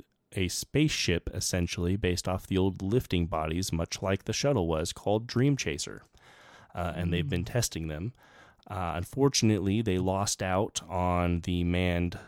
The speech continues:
Speaker 1: uh, contract. Uh, I believe SpaceX got that one, or Boeing did.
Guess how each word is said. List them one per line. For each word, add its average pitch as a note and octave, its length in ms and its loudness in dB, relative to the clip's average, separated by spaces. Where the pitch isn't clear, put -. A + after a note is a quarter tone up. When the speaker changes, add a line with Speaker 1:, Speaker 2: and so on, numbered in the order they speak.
Speaker 1:
uh, E2+ 580 -8
contract. F2 640 -2
Uh, E2 360 -6
I E2+ 100 -8
believe E2+ 440 -4
SpaceX - 760 -6
got E2+ 260 -6
that D#2+ 200 -6
one, F2+ 260 -2
or E2+ 60 -6
Boeing E2 400 0
did. E2 260 -4